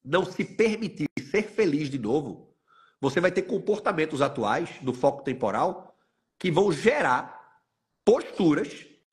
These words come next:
pra que você se-, seja infeliz. Mas, ao mesmo tempo, você faz o quê? Você coloca a culpa no mundo. Você coloca a culpa no mundo, coloca a culpa nos outros. Meu casamento foi ruim, foi uma merda. Minha mãe morreu, peguei covid, top. Tudo isso é uma merda.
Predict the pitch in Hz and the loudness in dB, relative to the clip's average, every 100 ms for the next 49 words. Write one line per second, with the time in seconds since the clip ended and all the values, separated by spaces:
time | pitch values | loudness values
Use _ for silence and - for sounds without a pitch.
0 | _ 202 - 285 294 - 233 285 214 226 | _ -4 -4 -6 -6 -4 -6 -4 -2 0
1 | 220 240 330 226 151 - - _ _ _ | 0 -4 -4 0 0 -2 -14 _ _ _
2 | - 202 226 233 262 262 - 220 233 233 | 0 2 2 2 0 -2 0 0 0 0
3 | 339 - 180 - - - 220 233 233 - | 0 2 0 0 -10 -18 -8 -6 -6 -8
4 | 226 - 381 151 175 - _ _ _ _ | -10 -10 -6 -6 -8 -14 _ _ _ _
5 | _ _ _ _ - 349 - _ _ _ | _ _ _ _ -16 -14 -16 _ _ _
6 | _ _ _ _ 311 330 - - 247 170 | _ _ _ _ -16 -14 -12 -8 -6 -6
7 | - 170 170 165 196 170 123 143 - _ | -4 -4 -4 -8 -10 -8 -6 -8 -10 _
8 | _ _ _ _ _ 165 190 185 196 - | _ _ _ _ _ 0 2 2 0 2
9 | 196 160 180 185 185 _ _ 185 170 180 | 2 0 -4 -4 -6 _ _ -4 0 2
10 | 156 127 92 - _ _ _ - 160 185 | 0 -2 -8 -16 _ _ _ -4 0 2
11 | 196 196 147 165 175 143 160 170 175 214 | 2 4 4 4 2 2 2 2 2 2
12 | 143 160 139 - _ 135 135 - - - | 2 -2 -2 -14 _ 2 4 -2 -12 -18
13 | _ - 165 156 151 208 320 330 131 110 | _ -6 0 0 2 0 0 2 2 2
14 | 104 - | -4 -10